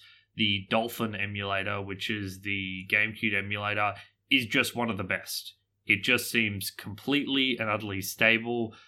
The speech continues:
There's no bugs or graphical issues. There's no weird <laughs> crashes. There's no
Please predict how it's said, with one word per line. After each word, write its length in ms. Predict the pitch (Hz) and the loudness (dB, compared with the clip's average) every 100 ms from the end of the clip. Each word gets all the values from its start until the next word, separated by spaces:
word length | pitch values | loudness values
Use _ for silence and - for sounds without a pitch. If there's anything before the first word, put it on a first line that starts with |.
| _ | _
There's 180 | - 98 | -8 -2
no 180 | 107 101 | 2 2
bugs 380 | 95 98 98 98 | 4 2 2 -2
or 40 | |
graphical 500 | - 123 131 - 143 | 2 4 4 -2 -2
issues. 520 | 135 - 127 127 120 110 - | -2 0 0 0 -2 -6 -10
There's 180 | - 98 | -6 -4
no 160 | 101 92 | -2 -2
weird 300 | 92 92 95 | -2 -6 -4
<laughs> 20 | |
crashes. 800 | - 151 135 - 143 147 113 - - - - | 6 6 6 6 6 6 4 -2 -10 -8 2
There's 260 | 131 104 | 2 2
no 280 | 107 117 107 | 2 4 4